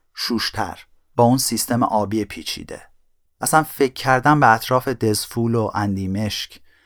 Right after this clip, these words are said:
و هفت تپه مو به تن آدم سیخ می‌کنه. باید همیشه به خوزستان فکر کرد. اینو می‌خواستم بگم. چغا زنبیل یعنی چی؟ زنبیل که دیگه همه می‌دونیم چیه. چغا هم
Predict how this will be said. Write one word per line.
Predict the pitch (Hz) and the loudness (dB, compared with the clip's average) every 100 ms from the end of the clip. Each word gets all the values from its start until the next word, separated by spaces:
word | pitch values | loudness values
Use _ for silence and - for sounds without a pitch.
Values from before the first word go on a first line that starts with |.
| _ - | _ -8
و | 98 | -4
هفت | 101 95 - | -2 -4 -4
تپه | 104 - - 104 90 - - - | -8 -8 -8 -10 -10 -18 -16 -4
مو | 127 139 | 0 0
به | 123 | 0
تن | 113 113 | 0 0
آدم | 101 95 90 | 0 -4 -6
سیخ | - 87 - | -8 -10 -12
می‌کنه. | 78 - 85 85 - _ _ _ _ _ _ | -12 -12 -16 -16 -20 _ _ _ _ _ _
باید | - 156 | 2 2
همیشه | 156 - 127 - 127 | 4 2 2 2 -2
به | 113 | -4
خوزستان | 110 95 90 90 | -6 -6 -6 -8
فکر | 87 - 78 | -10 -12 -14
کرد. | - - - _ _ _ _ _ _ | -16 -20 -20 _ _ _ _ _ _
اینو | 196 185 | 2 2
می‌خواستم | 139 120 110 113 107 | 2 -2 -2 -2 -2
بگم. | 104 101 98 98 _ _ _ _ _ _ | -2 -2 -4 -8 _ _ _ _ _ _
چغا | - 151 160 | 4 8 8
زنبیل | 156 170 180 226 | 8 4 4 2
یعنی | 208 151 143 | 4 4 4
چی؟ | 135 - 78 69 - _ _ _ _ _ _ - | 0 -4 -6 -14 -20 _ _ _ _ _ _ -8
زنبیل | 123 165 185 220 | 2 4 4 2
که | 202 208 | 2 0
دیگه | 185 190 190 | 0 2 4
همه | 180 180 | 4 4
می‌دونیم | 175 156 123 113 | 2 2 2 2
چیه. | 110 - 95 82 85 _ _ _ _ _ _ | 0 -4 -4 -6 -10 _ _ _ _ _ _
چغا | - 156 170 | 4 8 10
هم | 160 160 156 | 10 8 6